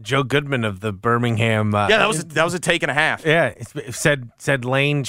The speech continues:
Speaker 1: Lane should have to quit
Speaker 2: Go,
Speaker 1: if he doesn't
Speaker 2: she'd
Speaker 1: win
Speaker 2: be
Speaker 1: this game.
Speaker 2: banished to Siberia if he
Speaker 1: Yeah.
Speaker 2: loses.
Speaker 1: If he, uh, if he doesn't win
Speaker 2: It's a
Speaker 1: this
Speaker 2: good take.
Speaker 1: game. Yeah.
Speaker 2: That's a great, al-,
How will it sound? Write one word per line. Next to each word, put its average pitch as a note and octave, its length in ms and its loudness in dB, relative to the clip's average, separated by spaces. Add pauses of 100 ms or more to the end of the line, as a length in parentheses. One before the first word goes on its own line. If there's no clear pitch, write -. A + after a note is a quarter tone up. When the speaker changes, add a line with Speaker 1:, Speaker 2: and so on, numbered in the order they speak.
Speaker 1:
Lane C3+ 260 0
should C3 200 0
have B2+ 160 4
to A2 80 -10
quit D#3 320 0
Speaker 2:
Go, F#3+ 100 4
Speaker 1:
if G3+ 60 0
he B2+ 80 0
doesn't A2+ 180 2
Speaker 2:
she'd G#2 60 2
Speaker 1:
win A2 100 0
Speaker 2:
be F3 80 4
Speaker 1:
this F3 100 2
game. F3 140 4
Speaker 2:
banished G#3 200 0
to F#3+ 60 -4
Siberia D#3+ 760 2
if C3 80 2
he C#3 80 4
Speaker 1:
Yeah. A#2+ 60 2
Speaker 2:
loses. D3 420 0 (100)
Speaker 1:
If A2+ 140 -2
he, B2 200 2
uh, A#2 200 2
if A2 120 -6
he A#2 120 0
doesn't A#2 260 2
win A#2 140 0
Speaker 2:
It's A2+ 40 -2
a A#2 40 2
Speaker 1:
this F3 120 4
Speaker 2:
good - 40 -4
take. A#2+ 180 4
Speaker 1:
game. G2 120 -6 (200)
Yeah. C#3 220 -4 (180)
Speaker 2:
That's F2+ 420 -18
a C#3+ 60 -12
great, A#2+ 300 0
al-, F#2+ 120 -4